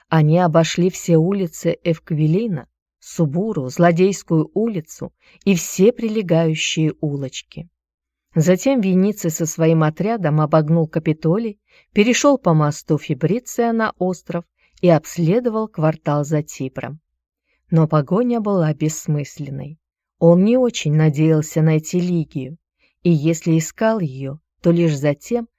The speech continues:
чтобы как-нибудь скоротать эту страшную ночь. Домой Вениций вернулся уже на рассвете,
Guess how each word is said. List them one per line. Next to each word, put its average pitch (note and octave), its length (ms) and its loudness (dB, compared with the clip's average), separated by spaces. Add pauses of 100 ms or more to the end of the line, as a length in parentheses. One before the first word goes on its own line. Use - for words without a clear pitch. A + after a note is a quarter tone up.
(120)
чтобы F3 340 -2
как-нибудь G3+ 720 -6
скоротать E3 640 -4
эту G3 220 -8
страшную D3+ 720 -6
ночь. C#3+ 460 -10 (760)
Домой E3 460 4
Вениций D#3+ 520 0
вернулся G3 580 -2
уже E3 320 -2
на D#3 140 0
рассвете, D#3 800 -6